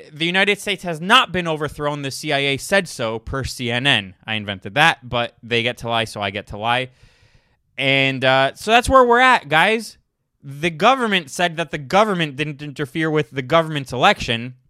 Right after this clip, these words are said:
so we should just, we should just, we should just, uh, we should accept that this was free and fair because C N N said so and the media keeps saying this was a free and fair election. Joe Biden is the president-elect, even though Congress came out and said that that's not true. They actually did.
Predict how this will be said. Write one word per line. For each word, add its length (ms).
so 200
we 140
should 340
just, 360
we 100
should 200
just, 200
we 200
should 160
just, 200
uh, 220
we 100
should 160
accept 380
that 100
this 160
was 140
free 220
and 120
fair 320
because 420
C 180
N 100
N 140
said 240
so 200
and 80
the 60
media 240
keeps 260
saying 200
this 160
was 100
a 60
free 220
and 80
fair 160
election. 420
Joe 140
Biden 280
is 80
the 100
president-elect, 720
even 200
though 100
Congress 600
came 200
out 160
and 100
said 300
that 160
that's 220
not 220
true. 480
They 120
actually 280
did. 300